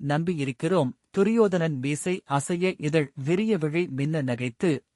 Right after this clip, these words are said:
"அவ்வண்ணமே ஆகுக," என்றான். சகுனி தன் சால்வையை இழுக்கும் அசைவு அவர்களை ஒருவரோடொருவர் பிணைத்த சித்தம் கலைந்து விலகச் செய்தது. சகுனி எழுந்து கொண்டு, "நாளை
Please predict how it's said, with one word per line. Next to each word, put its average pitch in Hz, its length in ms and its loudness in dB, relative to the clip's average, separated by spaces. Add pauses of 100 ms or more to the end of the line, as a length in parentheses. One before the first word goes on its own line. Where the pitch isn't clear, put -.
"அவ்வண்ணமே 147 640 0
ஆகுக," 131 540 0 (200)
என்றான். 131 560 0 (1000)
சகுனி 226 460 4
தன் 165 280 -2
சால்வையை 147 500 0
இழுக்கும் 160 480 -2
அசைவு 170 640 0
அவர்களை 143 600 -2
ஒருவரோடொருவர் 151 840 0 (140)
பிணைத்த 170 400 0
சித்தம் 160 460 -4
கலைந்து 135 680 -2
விலகச் 147 380 -2
செய்தது. 131 540 0 (1000)
சகுனி 226 420 4
எழுந்து 147 340 0
கொண்டு, 139 460 0 (100)
"நாளை 156 480 2